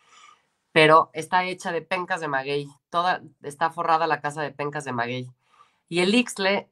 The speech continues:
es, se ha usado durante muchísimos años para, mm, antes sí se usaba para ropa, y después se perdió el uso de la ropa y se empezó a usar,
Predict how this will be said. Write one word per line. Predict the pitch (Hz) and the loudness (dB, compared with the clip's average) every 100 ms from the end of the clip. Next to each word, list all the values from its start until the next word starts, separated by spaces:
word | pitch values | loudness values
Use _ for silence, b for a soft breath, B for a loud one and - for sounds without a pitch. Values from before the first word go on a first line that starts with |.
| - | -8
es, | 180 180 - - | -6 -6 -8 -12
se | - | 2
ha | 196 196 | 6 6
usado | 214 214 202 202 208 - | 4 0 0 2 -4 -6
durante | - 175 170 170 175 - _ _ _ _ _ _ _ | -8 -4 -4 -4 -10 -10 _ _ _ _ _ _ _
muchísimos | 170 165 233 214 226 202 202 - _ _ - | -14 -8 -8 -4 2 2 0 -12 _ _ 2
años | 185 190 185 226 240 - _ _ _ _ _ - | 2 2 -2 -6 -10 -18 _ _ _ _ _ -2
para, | 165 156 147 | 2 4 4
mm, | 143 139 135 131 _ _ _ _ _ - | 0 -10 -16 -20 _ _ _ _ _ -8
antes | 175 185 208 | -8 -6 -12
sí | - 220 | -10 -10
se | 220 | -8
usaba | 214 190 180 175 | -4 -2 -2 -2
para | 131 | -4
ropa, | 131 143 135 143 208 _ _ _ _ - | -2 -4 -4 -8 -8 _ _ _ _ -12
y | 147 | -8
después | 170 - 185 185 - | -8 -4 -4 -4 -6
se | 170 | -6
perdió | 151 156 156 190 | 0 0 0 -2
el | 196 | -2
uso | 185 180 | -6 -4
de | 165 | -2
la | 143 | 0
ropa | 143 156 165 | 2 0 0
y | 170 | -4
se | 156 | -4
empezó | 147 151 165 | -8 -6 -4
a | |
usar, | 165 165 160 156 | -2 0 0 0